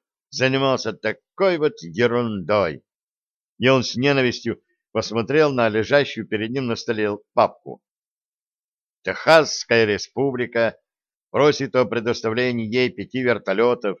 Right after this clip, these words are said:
для отражения наступления мексов». Мог ли кто тридцать лет назад представить,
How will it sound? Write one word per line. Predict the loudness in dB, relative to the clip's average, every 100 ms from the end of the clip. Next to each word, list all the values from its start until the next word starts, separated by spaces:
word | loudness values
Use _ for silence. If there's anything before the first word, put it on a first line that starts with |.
| _ _ _ _ _
для | 2
отражения | 2 2 -2 0 0 0 -4
наступления | -4 -8 -12 -6 -2 0 -2 -4
мексов». | -4 0 0 -2 -6 -10 -10 _ _ _ _ _ _ _ _ 0
Мог | 4 4 4
ли | -4
кто | -2 2 2
тридцать | 2 0 0 -2 -2
лет | 0 -2 0
назад | -2 2 0 0
представить, | -6 -6 -8 0 2 2 -2 -10